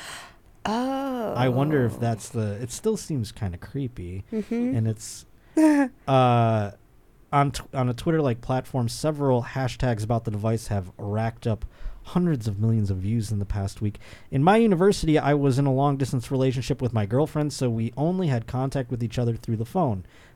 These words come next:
Speaker 2: That's where the inspiration for this device originated, evidently."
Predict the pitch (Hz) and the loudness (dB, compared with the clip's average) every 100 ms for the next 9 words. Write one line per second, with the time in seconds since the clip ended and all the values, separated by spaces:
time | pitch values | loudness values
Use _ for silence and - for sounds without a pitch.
0 | - 131 160 - 135 135 135 107 101 120 | -4 -4 -2 -6 -2 0 0 0 -2 -2
1 | 127 - 139 110 113 123 - 127 120 110 | -4 -4 -2 -2 0 -2 -2 -2 -2 -4
2 | 95 110 - 101 110 117 104 104 101 98 | -6 -4 -4 -2 -2 -2 -2 -2 -2 -4
3 | 92 92 92 92 92 90 92 | -6 -6 -6 -6 -6 -8 -10